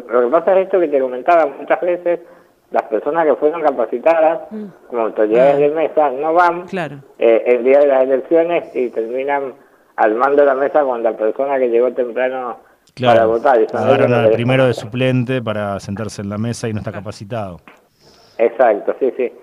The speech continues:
Speaker 1: Y es toda una pelea y muchas veces, por eso que también le pedimos a los partidos políticos que siempre tienen fiscales que se informen
Speaker 2: Mm.
Speaker 1: y, bueno, se va a acompañar, a-, se ha trabajado esto con el Ministerio del Interior, con la Dirección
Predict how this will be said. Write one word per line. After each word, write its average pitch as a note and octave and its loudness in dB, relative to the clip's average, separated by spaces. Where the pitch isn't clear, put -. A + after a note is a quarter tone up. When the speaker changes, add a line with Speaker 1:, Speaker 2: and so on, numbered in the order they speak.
Speaker 1:
Y B2 2
es C#3+ 0
toda F3 4
una D#3+ 2
pelea D#3+ 4
y B2+ -2
muchas C3 -2
veces, C#3+ 2
por A#2+ -2
eso D3 4
que C#3+ 6
también B2 0
le C#3+ 6
pedimos C3+ 2
a - 4
los C3+ 2
partidos C3 2
políticos D3 0
que G#2 -4
siempre B2+ -6
tienen B2+ 2
fiscales D3+ 2
que B2 -2
se A#2 -4
informen D#3 -2
Speaker 2:
Mm. F#3 -20
Speaker 1:
y, A2 0
bueno, A2 -4
se A#2 0
va A2+ 6
a B2+ 4
acompañar, B2+ 0
a-, A2+ -2
se - 0
ha A#2 2
trabajado A#2+ 2
esto B2+ -4
con A#2+ -4
el A2+ -8
Ministerio B2 -4
del A#2+ -4
Interior, C#3 0
con C3 -6
la A2+ 0
Dirección A2 -4